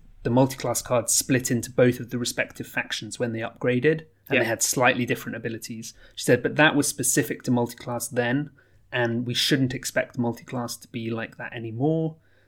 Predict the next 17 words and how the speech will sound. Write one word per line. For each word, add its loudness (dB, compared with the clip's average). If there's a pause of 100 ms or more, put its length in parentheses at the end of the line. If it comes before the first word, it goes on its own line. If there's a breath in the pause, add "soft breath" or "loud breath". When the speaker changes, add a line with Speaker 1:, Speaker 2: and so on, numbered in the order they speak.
(140)
Speaker 1:
That -2 (400)
the -2
guiding 8
principle, -2
she 0
said, 0
was -2
that -10
the -6
card -2
needs -2
to -10
feel 4 (240 soft breath)
like -2
it -6
completely 2
belongs 0